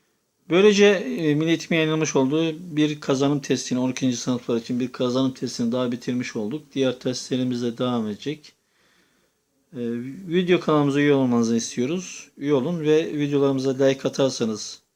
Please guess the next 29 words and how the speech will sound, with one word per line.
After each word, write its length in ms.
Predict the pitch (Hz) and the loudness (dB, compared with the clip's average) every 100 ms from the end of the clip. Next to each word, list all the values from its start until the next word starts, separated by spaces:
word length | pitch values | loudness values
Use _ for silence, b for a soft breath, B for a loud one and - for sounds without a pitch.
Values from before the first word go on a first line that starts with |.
| _ _ _ _ | _ _ _ _
seviniriz. 600 | - 147 135 127 160 - | -4 0 2 2 -2 -2
Videoları 400 | 151 156 151 151 | 0 2 4 2
biraz 220 | 143 139 | 4 2
yavaş 260 | 139 143 139 | 4 2 2
çözüyoruz 480 | 143 139 180 147 - | 0 2 2 0 -2
ki 160 | 135 | -4
şey, 260 | 117 139 113 - B B B B | -2 -2 -2 -6 B B B B
hangi 300 | _ 156 170 | _ -2 4
açıdan 220 | 147 - 127 | 2 4 2
yavaş 260 | 123 117 | 2 2
çözüyoruz? 340 | - 120 165 - | 0 -2 -2 -2
Çünkü 260 | 156 139 | -6 0
herkesin 340 | 143 143 139 139 | 0 0 -2 0
çözme 320 | - 139 143 | 2 2 2
hızı 200 | 135 127 | 0 2
ha-, 220 | 127 - | 0 0
aynı 420 | 139 135 127 123 120 | 0 0 0 -2 -2
değil. 300 | 139 160 131 | -2 -2 -4
Bir 80 | |
de, 360 | 127 127 127 123 | -2 -2 -4 -6
e, 40 | |
zor 280 | 120 131 135 | -2 0 0
konular 280 | - 131 127 | -2 -2 0
olduğu 220 | 131 175 | -2 -2
için 300 | 160 - 117 | -6 -4 -4
bunlar, 340 | 123 151 - - b b b b _ 135 | -4 -4 -8 -18 b b b b _ -6
e, 60 | 123 120 117 117 117 113 | -2 0 2 2 0 -2
hızlı 360 | - 135 143 175 | 0 0 4 4
anlayanlar 680 | 156 139 131 160 175 - | 4 4 4 2 0 -6